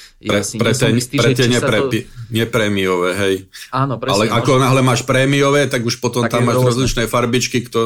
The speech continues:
Speaker 1: No.
Speaker 2: podľa toho, že aká je to značka. Proste britská značka to má takú farbičku, aust-,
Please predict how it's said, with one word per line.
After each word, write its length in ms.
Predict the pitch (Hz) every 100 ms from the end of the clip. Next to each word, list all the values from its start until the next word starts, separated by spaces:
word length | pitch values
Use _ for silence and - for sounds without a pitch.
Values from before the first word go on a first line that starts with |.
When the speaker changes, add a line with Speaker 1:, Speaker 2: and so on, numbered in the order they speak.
| 110
Speaker 1:
No. 80 |
Speaker 2:
podľa 320 | 120 117 113 110
toho, 260 | 110 110 110 110 - - -
že 160 | 107 101
aká 380 | 107 104 113
je 160 | 104 104
to 320 | 101 92 90
značka. 640 | 85 123 139 - 139 135 127 - - - _ _ _ _ _ _ _
Proste 640 | - 90 - 92 90 90 90 _ _ _ _ _ _ _ - - _
britská 400 | - 110 - 101
značka 400 | 101 98 - 92
to 140 | 104
má 180 | 90 80
takú 320 | 82 127 135
farbičku, 800 | 123 113 107 107 - 110 104 101
aust-, 320 | 98 95 -